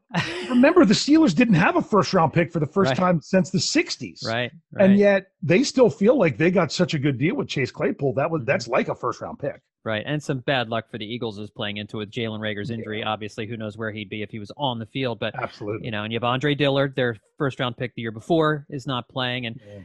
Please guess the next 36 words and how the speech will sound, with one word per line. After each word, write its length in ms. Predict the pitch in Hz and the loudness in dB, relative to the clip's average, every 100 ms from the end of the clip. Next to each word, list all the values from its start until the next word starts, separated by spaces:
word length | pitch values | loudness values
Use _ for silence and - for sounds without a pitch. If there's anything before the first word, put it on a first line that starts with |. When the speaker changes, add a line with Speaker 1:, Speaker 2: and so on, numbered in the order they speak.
| - | -4
Speaker 1:
and 100 | 190 | 0
that's 160 | 220 | 0
why 200 | 220 214 190 | 2 4 4
I 20 | |
didn't 180 | 180 175 | 2 0
think 120 | 165 | 0
it 40 | |
was 180 | 156 139 | 0 -2
smart 400 | - - 160 143 | -8 -6 -4 -2
for 80 | 147 | -6
the 80 | 135 | -6
Eagles 320 | 143 143 127 | -4 -4 -4
to 120 | 139 | -8
spend 300 | 127 - 151 | -8 -4 -4
a 40 | 135 | -4
second 320 | - 135 135 | -4 -4 -4
and 160 | 120 - | -8 -4
third 220 | 131 123 | -6 -4
round 260 | 123 117 | -6 -6
pick 240 | - 123 - | -6 -6 -4
on 160 | 117 | -6
guys 320 | 117 120 120 - | -2 -2 -2 -6
who 100 | 123 | -6
were 140 | 113 | -8
clearly 380 | - 147 139 123 | -4 -2 -2 -4
developmental 640 | 117 123 117 123 131 120 | -2 -2 -2 -4 -4 -4
and 40 | |
were 60 | 110 | -6
not 160 | 113 117 | -8 -6
gonna 120 | 110 | -4
help 200 | 131 131 | -4 -4
you 140 | 120 | -4
at 60 | 113 | -2
all 180 | 110 107 | -2 -4
this 200 | 110 - | -6 -6
year. 220 | 117 | -4